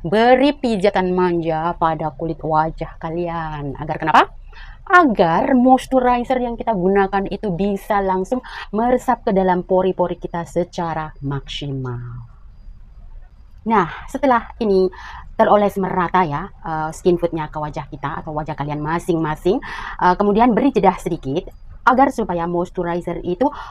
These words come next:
eh, meresap dan bekerja dengan baik di permukaan kulit wajah kita, tentunya, eh, pori-pori kita.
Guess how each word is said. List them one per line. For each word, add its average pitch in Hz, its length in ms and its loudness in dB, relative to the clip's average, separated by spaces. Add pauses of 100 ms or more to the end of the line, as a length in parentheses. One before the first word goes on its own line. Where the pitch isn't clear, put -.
eh, 175 560 0
meresap 185 560 2 (120)
dan 175 320 0 (120)
bekerja 190 400 2
dengan 165 240 0
baik 151 360 -2 (240)
di 165 200 -4 (200)
permukaan 185 360 0
kulit 170 160 -2
wajah 156 240 -2
kita, 147 400 -4
tentunya, 156 400 -4
eh, 156 440 -6
pori-pori 165 440 -2
kita. 143 400 -4